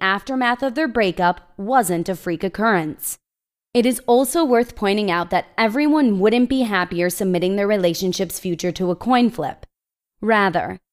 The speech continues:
putting your relationship's fate in the hands of a coin flip probably says something about your relationship. For example, if you're willing to take a fifty percent chance of your relationship ending, it is quite likely that your relationship already has less commitment.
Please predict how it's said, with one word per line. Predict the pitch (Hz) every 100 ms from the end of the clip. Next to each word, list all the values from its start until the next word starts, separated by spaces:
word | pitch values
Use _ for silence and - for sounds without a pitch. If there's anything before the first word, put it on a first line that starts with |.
| _ _
putting | - 247 285
your | 330
relationship's | 349 262 202 214 208 214 -
fate | - 190 185
in |
the | 196
hands | 190 185 185
of | 180
a | 214
coin | 196 175
flip | 175 185 - -
probably | - 302 311 311 240 208 202 196
says | - 185 180
something | 190 180 180
about | 170 180 185 170
your | 170
relationship. | 165 170 175 175 165 160 156 - _ _ _ _ _
For | - 254
example, | 233 196 185 170 165 156 165 _ _ _
if | 233 240
you're | 339
willing | 311 262 262 262
to | 269
take | 220 202
a | 202
fifty | - 202 202
percent | 277 302 - 269
chance | 240 208 185 196
of | 185
your | 180
relationship | 185 175 170 202 208 220
ending, | 214 190 165 160 160 - _ _ -
it | 226
is | 262
quite | - - 359 403 -
likely | 254 226 240 233
that | 202 185
your | 185
relationship | 185 185 190 208 196 185
already | 170 175 196 190 202
has | 180 175
less | 175 165 -
commitment. | 180 175 196 165 156 -